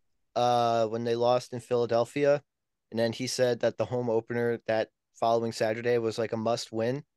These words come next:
To some people, it was like, "What are we doing?" But, like, uh,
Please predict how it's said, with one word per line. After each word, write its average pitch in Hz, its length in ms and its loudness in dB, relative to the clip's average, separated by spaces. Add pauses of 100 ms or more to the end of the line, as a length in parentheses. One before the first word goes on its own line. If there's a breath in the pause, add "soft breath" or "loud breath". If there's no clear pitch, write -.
(440)
To 160 100 0
some 185 260 6
people, 147 360 2
it 127 100 4
was 135 240 2
like, 123 260 2
"What 135 200 -2
are 147 60 0
we 135 120 -2
doing?" 113 440 -2
But, 117 240 2
like, 117 340 2
uh, 110 460 0